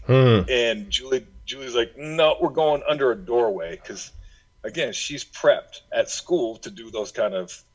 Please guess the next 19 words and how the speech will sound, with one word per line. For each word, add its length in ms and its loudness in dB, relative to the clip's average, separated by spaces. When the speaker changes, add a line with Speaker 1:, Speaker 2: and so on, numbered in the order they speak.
Speaker 2:
you 80 -20
know, 120 -20
drills 420 -6
that 80 -10
she 120 -8
remembered 360 -4
as 100 -8
a 60 -14
kid 380 -4
and 180 -16
earthquake 400 -8
stuff. 340 -10
So 360 0
just 480 -4
that 260 2
really 300 2
struck 400 0
me 160 -6
is 420 -4